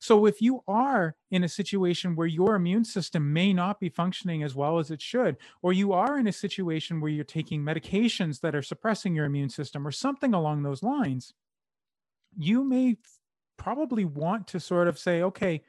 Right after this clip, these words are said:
well, if I know that the people around me are getting it and they're having this sort of elimination threshold or ring vaccination around yourself as an individual,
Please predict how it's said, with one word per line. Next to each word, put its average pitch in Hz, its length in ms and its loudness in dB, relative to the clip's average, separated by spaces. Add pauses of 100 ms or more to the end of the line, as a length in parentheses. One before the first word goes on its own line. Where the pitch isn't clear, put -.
(600)
well, 190 120 6
if 180 120 2
I 208 120 6
know 240 200 4
that 240 160 -2
the 190 60 -6
people 202 340 -2
around 165 360 2
me 226 140 4
are 226 100 2
getting 208 320 4
it 247 180 0 (360)
and 165 120 2
they're 170 100 2
having 170 480 2
this 202 140 2
sort 202 220 2
of 180 120 0 (300)
elimination 190 540 2
threshold 190 560 2
or 143 100 0
ring 170 360 0
vaccination 196 720 0
around 160 260 0
yourself 160 380 -2
as 151 120 0
an 156 100 0
individual, 147 760 -2